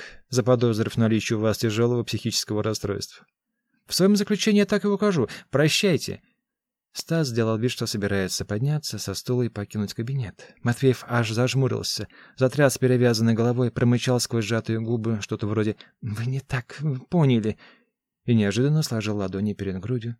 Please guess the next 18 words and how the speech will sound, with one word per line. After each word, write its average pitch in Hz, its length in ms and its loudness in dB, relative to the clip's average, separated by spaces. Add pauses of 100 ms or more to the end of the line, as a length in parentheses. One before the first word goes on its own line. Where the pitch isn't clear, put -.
(140)
закачался, 117 680 -4
точно 113 280 0
болванчик 107 560 2
на 107 100 0
торпеде 107 480 0
маршрутки. 101 680 -6 (800)
«Да, 147 580 2 (340)
то 156 80 4
есть 208 200 0
нет, 127 300 4 (320)
одежда 185 440 4
не 190 560 2
та, 123 300 0 (240)
мы 151 240 6
носим 226 280 6
другое. 165 400 6 (540)
А 165 220 -2
это... 156 360 2